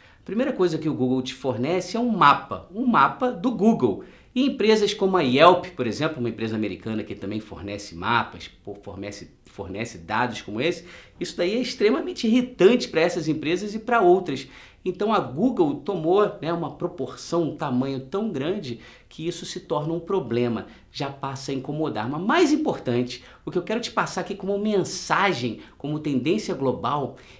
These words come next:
é que há quem acredite que a motivação do governo Trump nesse momento é uma de caráter político.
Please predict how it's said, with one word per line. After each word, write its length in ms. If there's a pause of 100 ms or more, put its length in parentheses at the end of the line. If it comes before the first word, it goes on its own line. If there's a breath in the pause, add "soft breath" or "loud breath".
(100)
é 120
que 500 (100)
há 280 (580 loud breath)
quem 260
acredite 920 (760 soft breath)
que 400 (280)
a 80
motivação 840
do 80
governo 420
Trump 380
nesse 320
momento 560 (760)
é 140
uma 240
de 80
caráter 480
político. 720